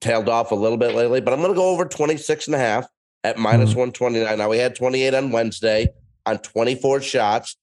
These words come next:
Speaker 1: his second most shots taken in the last eight games. Still, like you said, mentioned, Sal, still waiting for that bust-out Jimmy Buckets type of game. Hopefully it's this game.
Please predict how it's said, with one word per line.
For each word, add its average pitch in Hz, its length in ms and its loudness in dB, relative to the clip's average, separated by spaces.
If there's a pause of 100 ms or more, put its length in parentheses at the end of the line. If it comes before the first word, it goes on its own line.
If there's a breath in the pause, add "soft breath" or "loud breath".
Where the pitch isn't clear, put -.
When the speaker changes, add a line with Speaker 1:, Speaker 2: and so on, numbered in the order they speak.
(140)
Speaker 1:
his 113 180 -4
second 151 300 0
most 147 200 0
shots 135 360 0
taken 113 480 -2 (500)
in 127 100 2
the 123 60 2
last 117 380 0
eight 127 240 -2
games. 104 560 -2 (400)
Still, 160 300 0
like 117 160 2
you 117 80 -4
said, 120 180 0
mentioned, 123 320 0
Sal, 85 180 -2
still 156 380 0
waiting 135 440 0
for 123 80 2
that - 280 -2
bust-out 135 680 0
Jimmy 139 280 0
Buckets 131 460 -2
type 123 240 0
of 120 120 0
game. 101 420 0 (800)
Hopefully 160 360 0
it's - 160 -2
this 151 220 -2
game. 131 480 0